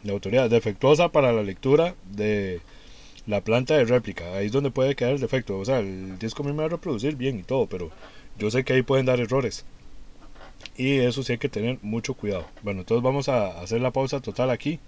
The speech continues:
para regresar con el modo de la edición. Recuerden que esto es más que todo como tipo guía, ya guía, tutorial, explicación.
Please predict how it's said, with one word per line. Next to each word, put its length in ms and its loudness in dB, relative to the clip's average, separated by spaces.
para 180 2
regresar 400 -2
con 160 -2
el 60 -2
modo 240 2
de 80 2
la 80 2
edición. 460 -2
Recuerden 280 -2
que 80 4
esto 140 0
es 60 -2
más 160 0
que 80 -4
todo 240 6
como 260 -4
tipo 320 0
guía, 340 6
ya 220 2
guía, 280 6
tutorial, 760 8
explicación. 880 4